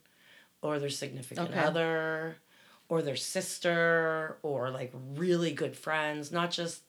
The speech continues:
Speaker 1: some of my pictures, you've looked at them, and it's just random stuff
Speaker 2: Mm-hmm.
Speaker 1: around the campground. And they just burned everything. I, I'm a pack rat. Y-, you don't know that, right?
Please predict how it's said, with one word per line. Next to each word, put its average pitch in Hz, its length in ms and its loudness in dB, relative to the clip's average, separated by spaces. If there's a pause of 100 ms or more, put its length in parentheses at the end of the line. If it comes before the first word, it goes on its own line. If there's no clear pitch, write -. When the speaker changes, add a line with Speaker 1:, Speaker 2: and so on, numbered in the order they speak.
(360)
Speaker 1:
some 294 260 2
of 359 100 6
my 254 140 4
pictures, 160 480 -4
you've 156 180 -4
looked 233 200 -2
at - 140 -6
them, 123 300 -8
and 131 100 -8
it's 135 220 -6
just 151 240 -6
random 151 720 0
stuff - 520 -2
Speaker 2:
Mm-hmm. - 140 0
Speaker 1:
around 170 240 4
the 127 60 -10
campground. - 760 -8 (1160)
And 165 920 0 (220)
they 156 160 -2
just 165 340 -6
burned 139 640 -4
everything. - 760 -10 (220)
I, 131 520 -6 (420)
I'm 226 140 10
a 208 60 2
pack 165 280 4
rat. - 260 -10 (640)
Y-, - 160 -16
you 151 180 -10
don't 123 160 -6
know 127 160 -6
that, 127 180 -12
right? 131 300 -10